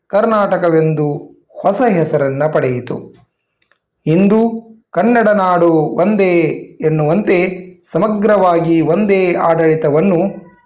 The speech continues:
ಹೊಂದಿದೆ. ಬಯಲು ಸೀಮೆ, ಕರಾವಳಿ ಪರ್ವತ ಪ್ರದೇಶಗಳಿಂದ ಕೂಡಿದ ಕರ್ನಾಟಕವು ವಿಭಿನ್ನ ರೀತಿಯ ನೈಸರ್ಗಿಕ ಸ್ಥಿತಿಯನ್ನು ಹೊಂದಿದೆ ಎಂದು ಹೇಳುತ್ತಾ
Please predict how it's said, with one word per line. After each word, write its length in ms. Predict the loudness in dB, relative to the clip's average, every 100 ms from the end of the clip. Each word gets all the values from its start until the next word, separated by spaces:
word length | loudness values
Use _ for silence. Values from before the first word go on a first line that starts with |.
| -10
ಹೊಂದಿದೆ. 760 | -2 0 2 0 0 -4 -12 -20 _ _ _ -6
ಬಯಲು 360 | 0 2 2 2
ಸೀಮೆ, 460 | 2 2 2 2 -2 -6 -12 -20 _ _
ಕರಾವಳಿ 560 | -2 2 2 2 0
ಪರ್ವತ 420 | 0 0 2 2 2
ಪ್ರದೇಶಗಳಿಂದ 920 | 2 2 0 0 0 -2 0 0 0
ಕೂಡಿದ 580 | 2 0 -2 -2 0
ಕರ್ನಾಟಕವು 1200 | 2 0 0 -2 0 0 -2 0 2 2 0 -2 -12 -20 _ _ -6
ವಿಭಿನ್ನ 460 | 0 2 2 2 2
ರೀತಿಯ 440 | 0 -2 0 2 2
ನೈಸರ್ಗಿಕ 800 | 0 -2 -2 0 -2 -2 -2 0 0 0 -6 -18 _
ಸ್ಥಿತಿಯನ್ನು 720 | -20 -6 -2 0 2 2 0 0
ಹೊಂದಿದೆ 440 | -2 -2 0 0
ಎಂದು 360 | 0 -2 -6 -2
ಹೇಳುತ್ತಾ 580 | 2 2 0 0 0